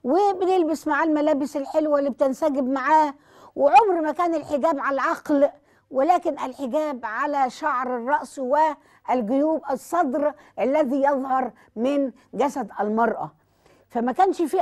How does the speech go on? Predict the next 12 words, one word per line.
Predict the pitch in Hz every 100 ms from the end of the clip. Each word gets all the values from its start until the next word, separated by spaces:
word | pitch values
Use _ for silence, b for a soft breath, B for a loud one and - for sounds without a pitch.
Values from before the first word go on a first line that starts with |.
| 339
أي | 359 294
مشكلة، | 262 - - 254 165 - _ _ _ _ _ -
إلا | 554 466 370
بقى | 392 349 370 359 392 - 679
بعض | 233 208 339 254 220 220 220
الذين | 240 254 220 302 269
ي-، | 226 214 208 233 254 240 233 214 214 208
ينادون | 220 254 254 247 254 254 233 226 220 214 b b
أو | 208 240
ينادون | 240 233 226 214 277 254 226 214
بحرية | 214 202 254 220 269 254 220 -
المرأة | 202 220 285 285 - 254 254